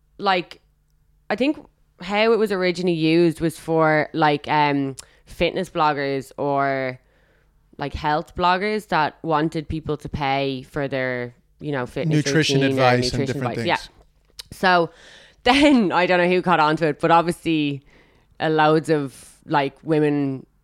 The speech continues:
Speaker 1: like, I don't know, I guess strippers or sex workers, whatever, were like, "Oh, great, I can use this for people to pay for my nudes."
Speaker 2: Yes.
Speaker 1: So then that's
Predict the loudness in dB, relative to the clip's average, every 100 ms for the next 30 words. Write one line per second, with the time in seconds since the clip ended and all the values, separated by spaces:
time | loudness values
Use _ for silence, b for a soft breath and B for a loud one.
0 | -6 -4 -4 -6 -20 _ _ _ -6 -4
1 | -4 -4 -4 -4 -4 -6 -14 -20 -10 -8
2 | -4 -4 -4 -4 -4 -4 -4 -6 -6 -6
3 | -6 -2 -2 0 0 0 0 -2 -4 -2
4 | 2 2 -2 -4 -2 -2 -2 -2 0 0
5 | 0 -2 -6 -6 -10 -10 -8 -8 -8 -6
6 | -6 -4 -4 -4 -6 -8 -4 -2 0 0
7 | 0 -4 -16 -20 _ -2 -2 -2 -10 -12
8 | -10 0 4 4 4 2 0 -6 _ 2
9 | 4 4 4 2 0 -4 -6 2 2 2
10 | -4 -20